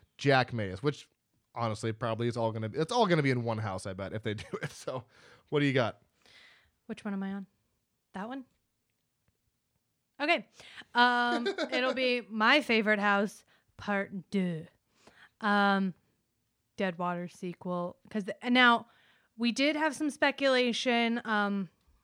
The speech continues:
Speaker 2: if you randomly go to the Halloween Horror Nights page for no apparent reason other than to wander around and hope you notice something interesting, they have three,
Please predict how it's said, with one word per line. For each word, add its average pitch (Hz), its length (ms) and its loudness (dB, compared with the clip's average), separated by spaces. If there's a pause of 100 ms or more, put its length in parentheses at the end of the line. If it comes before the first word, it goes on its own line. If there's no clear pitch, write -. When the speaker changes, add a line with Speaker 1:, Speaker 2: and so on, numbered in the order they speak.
(200)
Speaker 2:
if 220 220 -4
you 220 240 -2
randomly 254 500 -2
go 240 160 2
to 240 60 0
the 226 80 -2
Halloween 226 380 0
Horror 214 240 0
Nights 208 260 -2
page 208 340 -4
for 208 100 -8
no 196 240 0
apparent 220 400 -4
reason 190 480 -2 (400)
other 202 260 0
than 202 340 0
to 196 480 0 (240)
wander 214 360 0
around 196 320 0
and 190 120 -4
hope 185 200 -4
you 214 80 -2
notice 208 320 0
something 214 360 -2
interesting, 185 680 -2 (460)
they 208 140 0
have 214 360 4 (720)
three, 285 580 -2